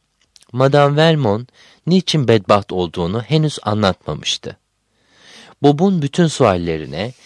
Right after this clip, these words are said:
ısrarına, "Daha sırası gelmedi." cevabını veriyordu.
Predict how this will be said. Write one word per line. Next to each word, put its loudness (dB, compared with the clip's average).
ısrarına, -4
"Daha 8
sırası 2
gelmedi." 0
cevabını -4
veriyordu. -10